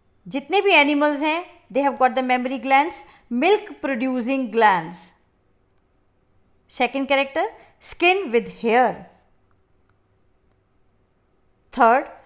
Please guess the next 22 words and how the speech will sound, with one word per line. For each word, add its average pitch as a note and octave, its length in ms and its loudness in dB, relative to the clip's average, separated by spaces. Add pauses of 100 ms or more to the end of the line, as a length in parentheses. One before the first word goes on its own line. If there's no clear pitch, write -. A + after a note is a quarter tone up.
(220)
they A#3+ 100 0
have F4+ 160 2
got G4 280 0
two F4 260 2
pair B3+ 240 6
of B3 160 -2
limbs, A#3+ 440 -4 (460)
help B3+ 300 2
in A3+ 180 -2
walking, G#3+ 600 -4 (320)
running, A3+ 640 0 (440)
climbing, A3+ 640 2 (300)
burrowing, A3 720 2 (380)
swimming C4 640 0 (100)
or D#4+ 140 0
even D#4 280 -4
flying. D#4 580 0 (3000)
Very B3+ 260 2
special C4 380 -2
feature, A#3 460 -4 (440)
external D4 600 0
ear C4+ 320 2